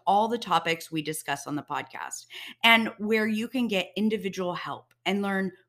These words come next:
coaching tools that will make your life better every day. When you become Not Your Average Autism Mom, you take on an identity with an incredible community of women across the globe,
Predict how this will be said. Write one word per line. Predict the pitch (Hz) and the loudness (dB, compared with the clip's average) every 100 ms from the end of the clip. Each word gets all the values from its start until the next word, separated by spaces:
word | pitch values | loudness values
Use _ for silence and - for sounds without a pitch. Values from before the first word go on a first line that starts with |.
| - | -14
coaching | - 226 220 196 180 | -4 -4 -2 -4 -4
tools | - 123 - - - - - | -4 -10 -10 -14 -16 -16 -4
that | 185 | 0
will | 190 | 2
make | 202 208 233 - | 2 -2 -4 -4
your | 196 196 | -4 -2
life | 185 165 165 - | 0 -2 -2 -6
better | 143 131 127 - - | -4 -4 -6 -10 -6
every | 151 139 143 139 | -6 -6 -6 -8
day. | - - - _ _ _ - - - | -8 -12 -18 _ _ _ -20 -16 2
When | 208 | 6
you | 233 277 | 8 8
become | 359 359 262 240 | 6 4 2 4
Not | 220 | 2
Your | 202 202 | 0 0
Average | 190 190 | 0 0
Autism | 180 175 196 202 | 0 0 -2 -2
Mom, | 196 202 226 - - - | 0 0 -2 -8 -18 -6
you | 214 | -2
take | 214 240 226 | -2 -2 0
on | 196 196 | 2 2
an | 185 | 4
identity | 175 165 156 147 131 127 | 2 0 -2 -4 -6 -8
with | 107 196 | -6 -2
an | 202 | 0
incredible | 190 190 - 247 240 226 220 | -2 -4 0 4 4 4 0
community | 220 190 170 165 | -2 -2 0 2
of | 160 156 | 0 -2
women | 147 143 143 - | -6 -4 -6 -6
across | 170 208 202 214 | -4 2 2 2
the | - | -6
globe, | 196 139 127 135 | -6 -4 -6 -8